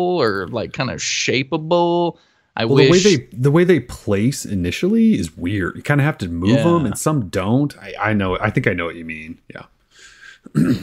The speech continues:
Speaker 2: Yeah, Android
Speaker 1: Uh,
Speaker 2: twelve is out. If you own a Pixel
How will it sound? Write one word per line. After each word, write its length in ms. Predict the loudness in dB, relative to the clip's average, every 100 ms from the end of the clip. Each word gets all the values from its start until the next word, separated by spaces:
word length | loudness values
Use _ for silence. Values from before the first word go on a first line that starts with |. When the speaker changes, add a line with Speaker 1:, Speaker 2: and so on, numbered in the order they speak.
| -6 -2
Speaker 2:
Yeah, 120 | 0
Android 280 | 2 2 2
Speaker 1:
Uh, 80 | 4
Speaker 2:
twelve 220 | 2 2
is 120 | 0 -2
out. 280 | -4 -4
If 80 | -2
you 100 | -2
own 100 | 0
a 40 | 0
Pixel 560 | -2 0 0 0 -2